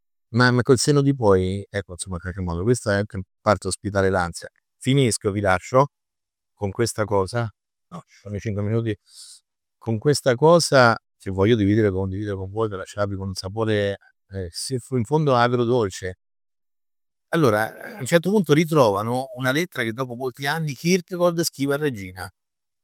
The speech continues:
D'accordo? La indirizza al marito di lei, pensate addirittura.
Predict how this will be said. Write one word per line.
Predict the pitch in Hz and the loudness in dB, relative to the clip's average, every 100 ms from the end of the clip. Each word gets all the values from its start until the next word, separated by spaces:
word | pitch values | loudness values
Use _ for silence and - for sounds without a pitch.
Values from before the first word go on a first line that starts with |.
| _ | _
D'accordo? | 101 - 135 120 135 | -6 2 2 4 4
La | 143 | 4
indirizza | 175 175 208 202 196 | 4 4 2 0 0
al | 196 | 0
marito | 185 175 226 214 175 | 0 0 0 0 0
di | 147 | 0
lei, | 139 123 | 2 0
pensate | 120 120 170 139 | -2 -4 -4 -4
addirittura. | 120 113 104 107 98 | -4 -6 -6 -8 -8